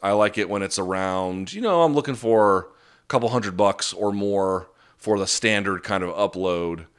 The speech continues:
Um, if I'm doing a big, important, timely, which, again, they've not been, but let's say I'm doing that,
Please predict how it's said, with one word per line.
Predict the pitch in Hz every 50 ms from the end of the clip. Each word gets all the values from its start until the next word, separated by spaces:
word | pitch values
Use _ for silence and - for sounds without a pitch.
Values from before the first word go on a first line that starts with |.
| _ _ _ _ _ _
Um, | - 90 87 90 87 87 85 85 87 87 -
if | 90 104 113
I'm | 110 110
doing | 101 113 123 117 110
a | 104 95
big, | 85 90 - 127 117 113 113 113 110 107 104 107 -
important, | - 110 98 90 - - - 120 113 110 104 107 104 98 95 - - - _ _ _ _ _ _ _
timely, | - - - 123 113 113 107 101 92 90 92 104
which, | 110 - - - 65 67 - - - -
again, | 90 85 82 76 78 82 82 _ _ _ _ _ _ -
they've | 85 82
not | 87 95 85 80 -
been, | 85 82 90
but | 92 95
let's | 98 104 -
say | 117
I'm | 107 104
doing | 95 101 98 95 92
that, | 92 90 87 87 -